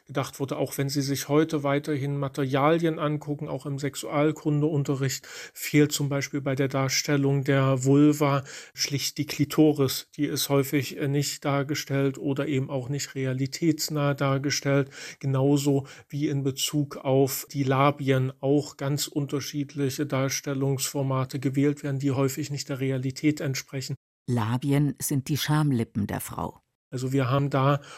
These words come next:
Speaker 1: häufig auch aktuell noch eine große Unbildung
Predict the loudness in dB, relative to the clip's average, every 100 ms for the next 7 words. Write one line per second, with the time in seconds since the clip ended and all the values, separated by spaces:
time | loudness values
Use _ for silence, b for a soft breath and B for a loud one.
0 | -6 2 4 4 0 -4 -2 2 2 0
1 | -8 -8 -10 -6 2 2 2 -2 -4 -4
2 | -4 -2 -2 -4 -2 2 2 2 0 0
3 | B B B 4 4 4 4 6 6 4
4 | 2 0